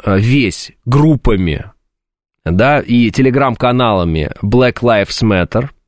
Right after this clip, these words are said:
А если бы у этих Telegram-каналов Black Lives Matter было бы по миллиону, два,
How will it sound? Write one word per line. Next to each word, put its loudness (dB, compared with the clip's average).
А 0
если 0
бы 0
у 2
этих -2
Telegram-каналов 0
Black 0
Lives 0
Matter 0
было 2
бы 0
по -2
миллиону, 2
два, -2